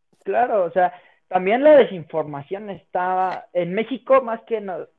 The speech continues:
yo creo que en México la desinformación acerca de el covid y, bueno, de muchas otras cosas, pero en este momento del covid diecinueve fue lo que causó que haya los decesos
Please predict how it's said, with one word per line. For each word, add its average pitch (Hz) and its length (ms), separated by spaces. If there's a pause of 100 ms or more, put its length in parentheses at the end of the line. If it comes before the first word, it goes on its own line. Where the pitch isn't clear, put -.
(140)
yo 190 260
creo 233 200
que 240 140
en 185 120
México 220 360
la 180 120
desinformación 156 760
acerca 175 420
de 135 320
el 147 200
covid 202 420 (120)
y, 156 100
bueno, 147 220
de 147 80
muchas 175 240
otras 156 220
cosas, 156 280
pero 135 220 (440)
en 165 140
este 180 160
momento 165 360
del 143 160
covid 180 220
diecinueve 156 400
fue 170 160
lo 175 140
que 139 240 (760)
causó 165 520
que 208 80
haya 185 800
los 160 260
decesos 175 440